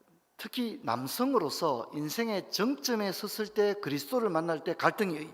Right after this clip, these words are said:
있지 않겠어요? 그죠? 신앙과 내 사회, 사회적인 지위를 어떻게 조화시킬 것인가 하는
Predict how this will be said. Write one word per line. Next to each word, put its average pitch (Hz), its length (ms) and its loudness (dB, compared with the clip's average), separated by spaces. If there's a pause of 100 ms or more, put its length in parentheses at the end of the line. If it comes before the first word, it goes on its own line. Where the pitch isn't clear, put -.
있지 - 260 -2
않겠어요? 117 400 -2
그죠? 135 300 -8 (440)
신앙과 196 600 8
내 147 180 4
사회, 147 460 0
사회적인 160 600 0
지위를 175 520 2 (280)
어떻게 - 280 2
조화시킬 170 580 4
것인가 139 400 -2
하는 196 280 0